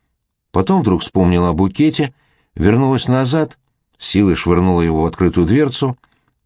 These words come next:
и, сделав несколько таких же ломающихся от высокой шпильки шагов,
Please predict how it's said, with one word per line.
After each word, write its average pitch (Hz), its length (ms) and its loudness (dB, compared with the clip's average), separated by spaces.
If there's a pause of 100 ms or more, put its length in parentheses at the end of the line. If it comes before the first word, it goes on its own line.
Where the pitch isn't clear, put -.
(140)
и, 85 200 2
сделав 85 420 0
несколько 90 420 0
таких 85 340 -2
же 80 240 -2 (360)
ломающихся 87 800 0
от - 100 -6
высокой 85 400 0
шпильки 82 400 -2
шагов, 120 480 -2